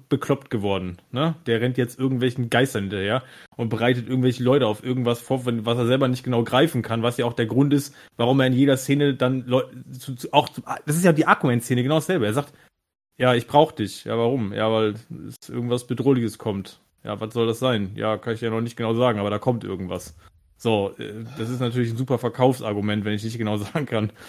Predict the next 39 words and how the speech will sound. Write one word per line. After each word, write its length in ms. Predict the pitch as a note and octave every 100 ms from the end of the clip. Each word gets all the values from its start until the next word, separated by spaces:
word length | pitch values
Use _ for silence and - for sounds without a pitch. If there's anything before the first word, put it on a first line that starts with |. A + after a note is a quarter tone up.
| - -
was 180 | C3
da 140 | - A#2+
genau 180 | A#2+ A#2
kommt. 240 | A#2+ A2+
Ich 80 | B2+
will 80 | G3+
mich 100 | G3+
da 60 |
jetzt 140 | G3 -
gar 80 | G3+
nicht 140 | F#3
zu 80 | F3+
sehr 80 | F3
drauf 160 | E3
aufhängen. 240 | F3+ F3 B2
Ich 60 |
glaub, 140 | E3 D#3+
das 160 | D3
wird, 220 | D#3 E3 -
das 140 | F#3
hätte 120 | F#3
zum 100 | E3+
Beispiel 180 | E3 D3+
gereicht. 300 | D3 D3 -
Hier, 120 | D#3 D#3 D#3 E3
ich 200 | D#3+ -
versuche 420 | D#3 D#3+ B3 B3+
hier, 340 | G#3+ A#3+ C#4+ - - _ _ _ _
Batman 560 | - F#3+ G#3+ G#3+ A#3 D#4 - - _
zu 120 | - F3
dem 160 | E3
Typen 300 | - B3 C4+
zu 120 | -
machen, 300 | G3 G3 G#3
der 100 | F3+
das 160 | F3 E3+
Team 260 | - C4+ D#4+
zusammenstellen 760 | C3+ A#2 A2+ A2 - A2+ A#2
soll. 420 | G#2+ A#2 F#3 C#4+